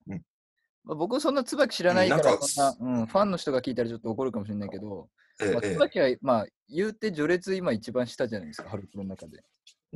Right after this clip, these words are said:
Speaker 1: 序列一番下なのビヨーンズじゃないですか。
Speaker 2: いや、まあ、ビヨ-、いや、そのデビューとかはね、
Speaker 1: あ、
Speaker 2: デビューとか、
Speaker 1: そうですか。
Speaker 2: 押され具合とかそういうことですよ。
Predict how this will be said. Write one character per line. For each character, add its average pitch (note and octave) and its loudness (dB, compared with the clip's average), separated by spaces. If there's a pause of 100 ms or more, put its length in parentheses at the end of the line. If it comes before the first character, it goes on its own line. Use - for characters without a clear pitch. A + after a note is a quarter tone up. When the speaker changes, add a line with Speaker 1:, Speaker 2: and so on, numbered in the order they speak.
Speaker 1:
序 C3+ 2
列 F#3+ 4
一 F3+ 2
番 G3 4
下 G3 2
な E3+ 6
の - 4
ビ C3+ 0
ヨ D#3+ 6
ー E3+ 4
ン D3 4
ズ - -6
じ - -2
ゃ - -2
な E2 -4
い E2+ -6
で - -12
す - -12
か。 - -20
Speaker 2:
い B2 0
や、 C#3+ 0
ま C3 4
あ、 A2+ 4
ビ A2+ -2
ヨ-、 G#3 2
い B2+ -4
や、 A#2+ 6
そ A#2+ -8
の G#2+ -6
デ E3 6
ビ B3 -2
ュ A#3+ 6
ー A3 0
と - -4
か - -4
は F2+ -6
ね、 B2 -8
Speaker 1:
あ、 - -12
Speaker 2:
デ E3+ 2
ビ - -4
ュ A3+ 0
ー - 0
と C#3 4
か、 - -
Speaker 1:
そ - -
う - 2
で - 2
す - -4
か。 - -4
Speaker 2:
押 - -2
さ A3+ 6
れ A#3 8
具 A#3+ 6
合 E3 4
と A#2+ -8
か G2+ -6
そ B2+ -4
う - -2
い B2+ -4
う - -14
こ C3+ -10
と A2+ -8
で F#2+ -8
す - -16
よ。 - -20